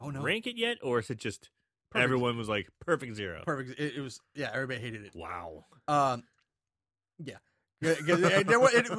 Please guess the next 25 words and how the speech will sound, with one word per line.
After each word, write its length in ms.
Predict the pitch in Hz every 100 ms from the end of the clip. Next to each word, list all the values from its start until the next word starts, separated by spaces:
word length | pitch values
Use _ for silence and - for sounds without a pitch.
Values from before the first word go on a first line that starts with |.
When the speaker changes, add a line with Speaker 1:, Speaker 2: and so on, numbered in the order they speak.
| 233
Speaker 1:
because 240 | 226 247
if 100 | 240
there, 180 | 214 262 202 233
if 100 | 240
it 140 | 233 - _ _ _ _ _ _ _
wasn't 420 | 165 202 262 240 - _ _ _ _ _ -
reviewed 320 | 165 165 190
yet, 140 | 180
it 40 | 170
would 140 | 165
say, 180 | 196 170
like, 200 | 147 127
"No 300 | 151 151 151
reviews," 460 | 139 131 135 139
of 80 | 123
it, 40 | 120
Speaker 2:
Right. 140 | 101
Speaker 1:
but 140 | 151 160
it 140 | 180
says 280 | - 165 120 - 131
zero 340 | 117 120 117
percent. 300 | 113 113 104
Like, 200 | 113 104
so, 260 | 131 113 - _ _ _ _ -
uh, 320 | 131 120